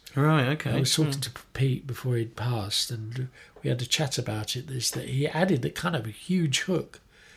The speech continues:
Speaker 2: Often the Buzzcocks would record, and that Stigl and that wanted to go to the pub and everything, so Martin would do the backing vocals.
Speaker 1: He'd stand behind and do that, yeah.
Speaker 2: So Ever Fallen in Love and all that sort of thing. The big backing vocal part is Martin Rushent.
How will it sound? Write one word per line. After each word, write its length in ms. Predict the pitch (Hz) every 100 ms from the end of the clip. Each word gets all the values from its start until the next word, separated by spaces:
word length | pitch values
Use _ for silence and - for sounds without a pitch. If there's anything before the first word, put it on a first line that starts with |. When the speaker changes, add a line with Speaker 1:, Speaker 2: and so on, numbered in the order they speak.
| - - - _ _ -
Speaker 2:
Often 220 | 160 147
the 60 | 135
Buzzcocks 520 | 151 - 135 - -
would 140 | 117
record, 480 | 123 - 156 139 120
and 160 | 117 113 - - _ - - - _ -
that 140 | 127
Stigl 460 | - - 143 131 117
and 120 | 113
that 220 | 117 -
wanted 260 | 127 117 104
to 100 | -
go 100 | 113
to 160 | 107 117
the 60 |
pub 260 | - 143 123
and 100 | 107
everything, 360 | 110 104 110
so 240 | 113 - 123
Martin 480 | 135 131 - 113 117
would 100 | 113
do 160 | 120
the 80 | 120
backing 300 | 151 - 120
vocals. 180 | 117 117
Speaker 1:
He'd 120 | 110
stand 340 | - 135 120
behind 240 | 120 117 117
and 80 | 113
do 140 | 120
that, 220 | 131 117 117
yeah. 240 | 127 120
Speaker 2:
So 120 | 110
Ever 200 | 139 147
Fallen 420 | 139 170 147 139
in 160 | 139 131
Love 280 | 139 131 123
and 100 | 123
all 60 |
that 240 | 127 131 -
sort 180 | - 127
of 80 |
thing. 180 | - 117 120 - - - -
The 60 |
big 220 | 131 147
backing 340 | 143 139 - 131
vocal 300 | 120 120 123
part 320 | 120 123 120
is 160 | 120 135
Martin 360 | 127 127 117
Rushent. 420 | 127 127 - 101